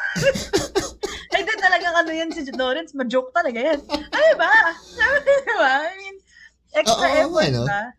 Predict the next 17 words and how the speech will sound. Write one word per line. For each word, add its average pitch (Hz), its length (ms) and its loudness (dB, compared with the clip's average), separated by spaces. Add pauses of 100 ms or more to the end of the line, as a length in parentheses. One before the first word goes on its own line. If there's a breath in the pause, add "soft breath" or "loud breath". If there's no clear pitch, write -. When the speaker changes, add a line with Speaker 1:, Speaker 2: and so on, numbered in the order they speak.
(320)
Speaker 2:
Yeah, 359 280 -2
may 359 140 -4
extra 294 260 -4
Speaker 1:
Yeah. 277 160 0
Speaker 2:
effort 226 280 0
din. 139 240 2
Kasi 208 260 0
alam 226 180 0
mo, 226 280 0
para 190 240 2 (260)
makabato 151 500 0
ka 143 120 0
ng 139 200 -2
joke 123 300 0
na 120 100 -4
maganda, 101 440 -2
you 127 160 -2